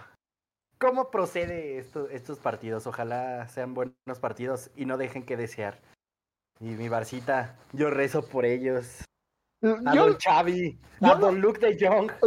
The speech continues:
Speaker 2: yo lo
Speaker 1: sácame
Speaker 2: único,
Speaker 1: las pap-, papas del horno otra vez.
Speaker 2: yo lo único que rezo es que Ferran Torres aprenda a definir.
Speaker 1: <laughs> Está aplicando un Vinicius, cabrón. No
Speaker 2: Pero,
Speaker 1: mames.
Speaker 2: güey, no mames. Pero más adelante hablamos de eso, ¿no?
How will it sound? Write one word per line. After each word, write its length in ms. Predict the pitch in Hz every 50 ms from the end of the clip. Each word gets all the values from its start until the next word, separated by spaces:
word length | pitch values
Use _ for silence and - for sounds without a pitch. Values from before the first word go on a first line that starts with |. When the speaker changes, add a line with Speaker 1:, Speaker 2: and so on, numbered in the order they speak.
| 233
Speaker 2:
yo 160 | 214 277 277
lo 60 | 311 359
Speaker 1:
sácame 300 | 381 403 403 226 202 190
Speaker 2:
único, 120 | 185 180
Speaker 1:
las 180 | 165 165 165 -
pap-, 240 | - 185 175 175 -
papas 360 | - 196 190 - 185 175 170
del 160 | 165 151 139 165
horno 220 | 170 156 170 165
otra 220 | 160 - 135 120
vez. 220 | 113 117 120 131 208
Speaker 2:
yo 140 | 233 262 285
lo 100 | 320 339
único 280 | 339 359 - - 339 -
que 120 | 262 240
rezo 280 | 226 233 247 254 - 349
es 80 | - -
que 160 | - 311 269
Ferran 600 | - - 262 233 226 220 220 240 269 294 330 311
Torres 360 | - 277 285 302 311 311 302 -
aprenda 440 | 180 175 - 247 240 277 359 - 262
a 40 |
definir. 680 | 254 254 - - 254 240 240 254 302 349 381 381 392 - _ _ _ _ _ _ _ _ _ _ _ _ _ _ _ _ _ _ _ _ _ _ _ _ _ -
Speaker 1:
<laughs> 360 | 247 - - - - - -
Está 240 | 208 202 - 233 233
aplicando 440 | - 269 269 - 294 294 294 302
un 80 | 294 277
Vinicius, 760 | 269 277 262 262 277 320 392 453 466 - 392 392 466 381 233 -
cabrón. 440 | - 277 254 233 220 208 202 196 190 - - 208 226 - - - 220 226
No 80 | 262
Speaker 2:
Pero, 180 | 277 294 277 -
Speaker 1:
mames. 920 | 277 294 302 320 339 349 339 330 320 320 302 269 226 190 196 202 220 214
Speaker 2:
güey, 340 | 339 294 320 349 359 349 294 - - 208
no 180 | - 247 247 - - 453 480 381
mames. 520 | 269 262 285 302 381 370 370 381 330 311 311 302 - - -
Pero 220 | - 277 269 269
más 160 | 262 302 330 330 466
adelante 360 | 453 359 277 277 277 - -
hablamos 340 | 381 262 262 262 269 302 285 254
de 180 | 233 233 220 226
eso, 220 | 220 - 226 208
¿no? 220 | 214 247 285 320